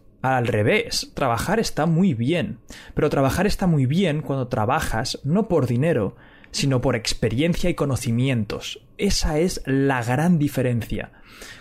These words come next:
Cuando estéis aceptando un nuevo trabajo, no os fijéis en cuánto os pagan. Ese es el error más grande. Cuando estéis entre dos o tres trabajos, eh, cog-, y estáis empezando,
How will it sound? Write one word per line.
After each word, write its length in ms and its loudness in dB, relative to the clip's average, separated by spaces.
Cuando 280 2
estéis 220 -2
aceptando 520 0
un 100 2
nuevo 220 2
trabajo, 640 -4
no 360 2
os 160 -2
fijéis 520 0
en 140 -2
cuánto 320 -2
os 160 -2
pagan. 520 -4
Ese 160 2
es 120 0
el 120 2
error 320 0
más 300 -2
grande. 520 -2
Cuando 240 2
estéis 300 0
entre 300 0
dos 240 0
o 80 -2
tres 220 0
trabajos, 720 -4
eh, 240 -2
cog-, 300 0
y 100 2
estáis 260 0
empezando, 720 0